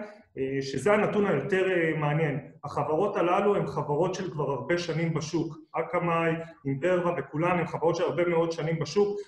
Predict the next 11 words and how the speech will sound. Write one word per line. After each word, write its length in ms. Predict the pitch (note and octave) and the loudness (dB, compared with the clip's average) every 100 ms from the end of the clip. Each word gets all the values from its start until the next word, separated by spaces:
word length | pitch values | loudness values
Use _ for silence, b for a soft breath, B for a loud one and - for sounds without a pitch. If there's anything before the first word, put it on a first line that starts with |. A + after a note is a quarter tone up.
| - | -12
הטכנולוגיה 720 | C3+ D#3+ D#3 D#3+ D3 F#3+ G#3 | -6 -4 -2 0 2 2 2
שלהן, 340 | G3 E3+ D#3 D3+ | 0 2 2 0
בלי 120 | D3+ G#3 | 2 4
לזלזל 480 | G#3+ E3 D3 F3+ | 4 2 0 0
בהן, 180 | E3+ C#3 A#2 - _ _ C3+ | 0 0 -2 -10 _ _ -16
ואינני 360 | C3 C3+ F#3+ F#3+ | -10 -2 0 2
מזלזל 420 | E3 D#3 D3 E3 | 0 -4 -6 -2
באף 200 | D#3 - - | 0 -2 -4
אחת 140 | E3 | -6
מהחברות 420 | D#3 - - E3 | -6 -4 0 0
הללו, 240 | F#3 G3 | 2 -2